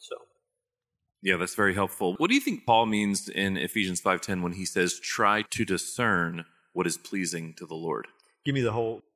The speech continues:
Speaker 2: That's all I wrote down, but
Speaker 1: Okay.
Speaker 2: if you look it up.
Speaker 1: <laughs> Where are we at
Speaker 2: Ephesians
Speaker 1: again?
Speaker 2: five ten.
Speaker 1: All right, let me look
Speaker 2: Try
Speaker 1: it up.
Speaker 2: to discern what is pleasing to the Lord. I'm more interested in this verb to try.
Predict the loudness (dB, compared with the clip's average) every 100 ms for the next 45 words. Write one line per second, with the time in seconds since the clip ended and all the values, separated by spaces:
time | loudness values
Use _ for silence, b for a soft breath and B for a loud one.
0 | _ -2 0 4 6 8 6 4 -2 -4
1 | -2 -2 0 2 2 4 4 6 6 6
2 | 4 4 0 -6 -4 -2 -2 -4 -8 -8
3 | 0 2 4 6 8 8 8 4 4 4
4 | 4 0 -2 -10 _ -8 -8 -8 -10 0
5 | 6 6 6 2 -2 0 2 2 2 2
6 | 2 0 0 0 0 -4 -8 -14 -10 -6
7 | -4 -4 -4 -6 -10 _ _ _ _ _
8 | _ _ _ _ _ 2 4 6 6 4
9 | 0 6 8 8 6 2 2 -6 -12 2
10 | 2 2 -2 4 6 6 2